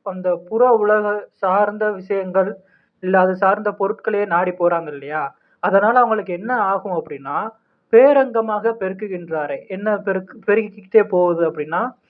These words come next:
அடுத்தடுத்த பிறவிகள், அதாவது அந்த பிறவி கடல் வந்து அவங்களுக்கு வந்து அகண்டு போய்க்கிட்டே இருக்கு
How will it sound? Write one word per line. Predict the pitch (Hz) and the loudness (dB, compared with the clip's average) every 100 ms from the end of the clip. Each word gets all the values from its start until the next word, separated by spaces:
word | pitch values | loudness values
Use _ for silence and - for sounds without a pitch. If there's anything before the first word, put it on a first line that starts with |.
| _ _ _ _ | _ _ _ _
அடுத்தடுத்த | - 214 247 240 233 233 | 2 4 4 4 4 0
பிறவிகள், | 226 214 202 175 165 143 _ | 2 0 0 -2 -8 -10 _
அதாவது | 185 196 208 233 | -4 0 2 2
அந்த | 220 | 0
பிறவி | 185 214 233 233 | 0 4 4 4
கடல் | 220 196 190 | 2 2 0
வந்து | 185 185 226 | -2 -2 -2
அவங்களுக்கு | 202 190 180 180 | -2 -2 -2 -2
வந்து | 180 220 226 196 180 | -2 2 4 4 0
அகண்டு | 180 190 233 226 220 | 0 2 2 2 0
போய்க்கிட்டே | 190 190 196 185 | -2 -2 0 0
இருக்கு | 165 - 156 156 - | 0 -2 -2 -2 -4